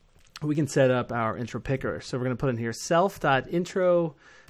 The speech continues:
picker, and actually come to think, I don't even have to write self on this one, do I? At least I don't think I do. Uh, intro picker dot delegate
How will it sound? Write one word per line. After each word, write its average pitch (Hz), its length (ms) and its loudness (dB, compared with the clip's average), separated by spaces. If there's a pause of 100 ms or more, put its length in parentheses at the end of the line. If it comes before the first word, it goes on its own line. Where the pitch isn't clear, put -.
picker, 175 260 2
and 165 100 2
actually 165 280 -2
come 143 120 -2
to 127 80 0
think, 123 160 0
I 123 60 -2
don't 110 160 -4
even 107 140 -6
have 87 140 -10
to 85 60 -10
write 73 160 -8
self 76 280 -14
on 62 100 -18
this - 160 -18
one, - 140 -18
do 50 160 -18
I? 52 60 -20
At - 880 -20
least 123 160 -16
I 160 40 -16
don't - 120 -18
think - 160 -14
I 73 40 -16
do. 190 280 -6 (160)
Uh, 127 160 -4
intro 170 240 4
picker 165 480 8
dot 127 440 2
delegate 147 680 0